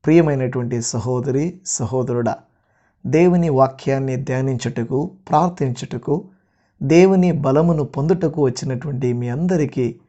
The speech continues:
దేవుని యొక్క కృపయు సమాధానము ఈరోజు ఎల్లప్పుడూ మీకును మీ కుటుంబమునకు లభించునుగాక. ఈరోజు నేను మూడు వాక్యముల్ని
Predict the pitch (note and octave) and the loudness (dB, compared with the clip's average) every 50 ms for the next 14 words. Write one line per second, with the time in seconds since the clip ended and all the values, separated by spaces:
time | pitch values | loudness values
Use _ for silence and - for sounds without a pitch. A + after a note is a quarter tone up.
0 | _ _ _ _ _ _ _ _ - - C3 D#3 F3 F#3+ G3 E3+ D3 C#3+ B2+ - | _ _ _ _ _ _ _ _ -4 2 6 6 8 8 6 4 2 -2 -2 -4
1 | - A#2+ A#2 - - D3+ C#3+ D3+ D#3+ D3 D3 D3 D#3 F3 F3 - _ _ - - | -6 -8 -6 -4 -4 -2 0 2 2 2 2 2 0 -4 -8 -14 _ _ -12 -8
2 | - A#2+ B2+ C#3 C#3 C#3 C3 A#2+ C3 C3 B2+ B2+ B2 C#3 C3 B2+ C3 - - _ | -4 -2 -2 0 0 0 0 0 -2 -2 -2 -4 -6 -6 -6 -8 -8 -10 -14 _
3 | _ _ _ _ _ _ _ _ - C#3 D3 D#3+ E3+ E3+ E3+ E3+ D#3 D#3+ F3 D#3+ | _ _ _ _ _ _ _ _ 0 4 6 8 8 8 8 6 6 4 4 4
4 | C3 B2+ B2+ C#3 C#3+ C#3 C#3 C#3+ B2+ B2+ B2 B2 - C3+ C3 D3 E3+ E3+ - - | 4 4 4 2 2 2 0 0 0 0 0 -2 -2 -2 -2 0 0 -2 -2 -2
5 | F#3 F#3 G3+ G3 E3+ D3 C3 - C#3+ C3+ - D3+ C#3+ C#3 B2+ B2+ B2 B2 B2+ - | 0 0 0 0 0 -2 -2 -2 -2 -2 0 -2 -2 -2 -2 -2 -4 -6 -4 -4
6 | C3 A#2+ A#2 A#2 _ _ _ _ _ _ - - A#2 A#2 A2+ A#2+ A#2 A#2 - - | -4 -4 -4 -6 _ _ _ _ _ _ -4 -2 0 0 0 0 -2 -2 -4 -6
7 | A#2 A#2 A2+ A#2 A2 G#2 G#2+ - C3 - - _ _ _ _ _ _ _ _ _ | -6 -6 -6 -6 -6 -8 -8 -8 -10 -10 -10 _ _ _ _ _ _ _ _ _
8 | _ _ - D#3+ E3 F#3+ A#3 B3+ A#3 - G#3+ F3 E3 D#3 D#3 D#3 D#3+ C3+ C3 - | _ _ 2 6 6 6 6 6 4 2 2 2 2 0 -2 -2 -4 -6 -8 -8
9 | - - _ _ - C3 B2 C#3 E3 G3+ A#3 B3+ A3+ G#3 D#3+ C#3 C3 C3 C3 - | -12 -16 _ _ -8 -4 -2 0 2 2 2 2 2 2 2 2 2 2 0 -4
10 | - - E3+ D#3+ D3+ C#3 C3+ C3+ C3+ B2 D#3+ - | -6 -4 -2 -2 0 0 -2 -2 -2 -4 -6 -10